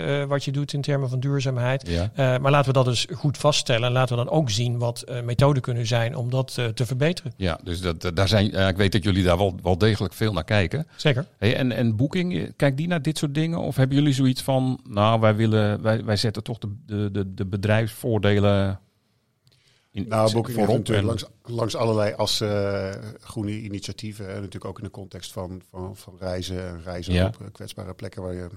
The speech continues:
Speaker 3: andere mensen veel meer van, eh, kunnen vertellen dan ik. Eh,
Speaker 2: Ja.
Speaker 3: ehm, maar ik denk het ligt in de lijn der verwachtingen. Dus ik, mijn oud-collega's die nu professor zijn en die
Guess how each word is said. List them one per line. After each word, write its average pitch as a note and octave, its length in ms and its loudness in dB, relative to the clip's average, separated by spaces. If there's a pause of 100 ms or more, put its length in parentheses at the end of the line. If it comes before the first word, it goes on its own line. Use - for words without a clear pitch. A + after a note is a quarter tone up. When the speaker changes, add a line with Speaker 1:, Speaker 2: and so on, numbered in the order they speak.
(420)
Speaker 3:
andere G2 240 -14
mensen F2+ 240 -8
veel G2+ 120 -2
meer F#2+ 160 -2
van, F#2+ 320 -2
eh, F2+ 60 -2
kunnen F#2+ 220 -2
vertellen G2+ 340 -4
dan F#2 140 -2
ik. A2+ 220 -8
Eh, G2+ 220 -8
Speaker 2:
Ja. F#2 220 2 (680)
Speaker 3:
ehm, F#2+ 460 -2 (640)
maar G#2 320 -6 (260)
ik F2+ 160 -20
denk A2 180 -4
het A2+ 80 -10
ligt A#2 240 -10
in G#2+ 100 -4
de G2+ 100 -4
lijn G#2 280 -4
der G2 340 -8
verwachtingen. G#2 920 -10 (320)
Dus - 160 -20
ik, F2+ 80 -20
mijn G2 140 -20
oud-collega's F#2+ 760 -8
die F#2 240 -16 (480)
nu G2+ 160 -20
professor G2+ 440 -10
zijn F#2 300 -6
en F#2 100 -10
die F#2 140 -20